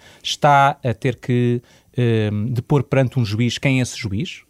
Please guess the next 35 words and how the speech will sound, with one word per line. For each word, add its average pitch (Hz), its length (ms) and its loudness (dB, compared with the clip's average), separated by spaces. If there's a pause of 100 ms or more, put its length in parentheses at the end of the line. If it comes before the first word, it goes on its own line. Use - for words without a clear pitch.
(400)
É - 60 -4
que - 60 -18
depois - 160 -8
também 127 160 -2
criou-se 139 240 -4
em 151 40 -6
Portugal 143 320 -2
aquela 156 340 -2
ideia, 156 280 0
"Ah, 185 60 2
e 175 80 2
agora 147 160 0
temos 165 160 -8
que - 40 -10
falar 180 100 2
dos 170 60 -4
juízes." 160 120 -8
Pois - 140 -2
temos, 269 380 -4
porque 233 200 -8
os 220 60 -2
juízes 139 240 0
não 180 100 -2
são 202 200 -6
anónimos. 214 600 -4
Eu 247 140 0
quero 127 180 -2
saber 104 600 -4 (200)
de 220 80 -6
onde 247 140 2
é 139 40 0
que - 80 -6
veio 110 140 0
o 117 40 -2
juiz, 214 460 -4